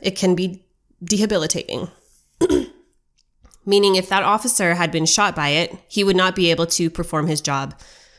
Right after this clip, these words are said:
protect his community, and potentially could have ended up lied down on the ground with his gun exposed, free range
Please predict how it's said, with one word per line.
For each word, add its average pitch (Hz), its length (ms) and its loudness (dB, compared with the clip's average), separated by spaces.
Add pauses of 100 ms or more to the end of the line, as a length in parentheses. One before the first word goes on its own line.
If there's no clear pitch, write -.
(120)
protect - 320 -4
his 165 120 -2
community, 151 480 -4 (760)
and 190 160 2
potentially 190 760 -2 (840)
could 208 140 0
have 190 80 0
ended 175 200 2
up 175 180 0 (240)
lied 175 300 0
down 196 200 0
on 208 80 2
the 214 60 0
ground 156 460 0 (760)
with 185 140 0
his 185 160 2
gun 180 180 2
exposed, 165 640 -2 (600)
free 240 180 2
range 185 540 2